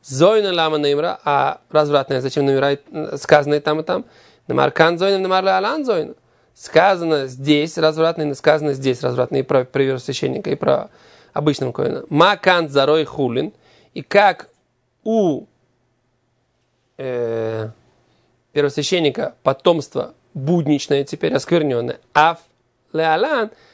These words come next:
также и там, зарой хулин. Потомство, оно оскверненное. То есть в обоих случаях, если запрет зойна, оскверняется потомство. И говорит, "Омар Раваши, илках коэна бааля хойси". Поэтому Раваши говорит, делает обратный вывод. Коэн, который развратничает с сестрой,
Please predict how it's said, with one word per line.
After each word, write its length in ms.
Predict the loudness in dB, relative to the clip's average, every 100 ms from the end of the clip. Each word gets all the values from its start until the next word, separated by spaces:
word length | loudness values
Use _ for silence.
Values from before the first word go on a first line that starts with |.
| _ 0
также 340 | 0 2 0
и 20 |
там, 240 | 2 2 4
зарой 300 | 2 2 0
хулин. 300 | 0 -2 -4 _ _ _
Потомство, 540 | -2 2 2 2 0
оно 180 | 2 0
оскверненное. 600 | -2 -2 -2 0 0 -2
То 60 | -4
есть 120 | 2
в 40 | 4
обоих 300 | 6 4 2
случаях, 340 | -4 -4 -2
если 240 | -2 0
запрет 520 | 2 2 4 2 2 -4 _ _ _ _ -14
зойна, 500 | -2 2 2 2 -2
оскверняется 600 | -2 0 2 2 0 0
потомство. 540 | 0 0 -2 -6 -16 _ _ _ _ _ _ _ -12
И 40 |
говорит, 220 | -6 -4 -2
"Омар 220 | 2 4 4
Раваши, 500 | 2 0 -4 -4 -4
илках 460 | -2 0 0 -2
коэна 420 | 0 2 2 -2
бааля 340 | 0 2 2 0
хойси". 300 | -2 -2 -2
Поэтому 200 | -2 0
Раваши 180 | 0 0
говорит, 180 | -2
делает 300 | 0 -2 -2 -8
обратный 460 | 0 2 2 0
вывод. 300 | 0 -2 -4 -12 _ _ _ _ -2
Коэн, 240 | 0 2
который 440 | 0 0 0 -2 -10 _ _
развратничает 720 | -4 0 0 0 -4 -4 -4
с 60 | -6
сестрой, 640 | -4 -4 0 0 0 -2